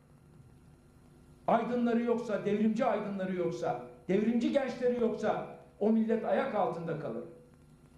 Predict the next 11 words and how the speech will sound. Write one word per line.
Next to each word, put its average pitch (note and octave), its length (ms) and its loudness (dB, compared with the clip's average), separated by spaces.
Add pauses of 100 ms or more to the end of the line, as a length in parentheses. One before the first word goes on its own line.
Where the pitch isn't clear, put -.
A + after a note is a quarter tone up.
(840)
Şimdi A#3+ 300 2
siz F4 380 0 (920)
tarihin C#4+ 440 2
en G#4 260 0
büyük F#4 320 0
milletlerinden E4 800 0
birinin D#4 340 0 (2250)
ayak A#3 300 2
altında A#3+ 600 -2
kalmaması D#4 720 0
gibi A#3+ 680 0